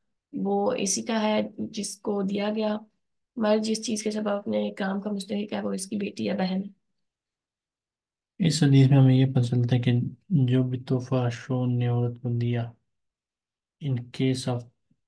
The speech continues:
Speaker 2: तलाक, वो किसका होगा?
Speaker 1: बीवी का।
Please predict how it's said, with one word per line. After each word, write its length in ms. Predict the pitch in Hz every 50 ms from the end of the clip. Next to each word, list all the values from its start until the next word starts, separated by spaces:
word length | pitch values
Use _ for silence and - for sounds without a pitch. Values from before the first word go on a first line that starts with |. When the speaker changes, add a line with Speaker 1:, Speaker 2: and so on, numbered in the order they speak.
| _ -
Speaker 2:
तलाक, 520 | 131 123 123 120 120 127 127 131 - - - _ _ _ _ _ _ _ _ _ _ _ _ _ _ _ _ _ _ _ -
वो 480 | 123 120 123 123 123 123 123 139 139 - - -
किसका 280 | 143 - - - 135
होगा? 240 | 131 127 127 127 139 147 - - _ _ _ _ _ _ _ _ _ _ _ _ _ _ _ _ _ _ _ _ -
Speaker 1:
बीवी 340 | - 226 - - - - 120 113
का। 120 | - 123